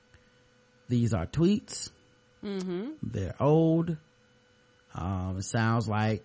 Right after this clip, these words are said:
Speaker 1: somebody just figured out we need to go in and find these.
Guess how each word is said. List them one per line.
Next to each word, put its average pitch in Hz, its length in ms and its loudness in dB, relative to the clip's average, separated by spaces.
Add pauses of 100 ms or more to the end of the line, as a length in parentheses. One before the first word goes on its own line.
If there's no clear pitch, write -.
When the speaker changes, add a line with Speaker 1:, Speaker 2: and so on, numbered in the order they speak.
Speaker 1:
somebody 113 640 0 (300)
just 113 180 -4
figured 117 300 0
out 113 280 0 (120)
we 113 120 -2
need 107 180 0
to 98 40 -8
go 107 240 0
in 135 420 2
and 101 160 -4
find 147 340 2
these. 139 520 0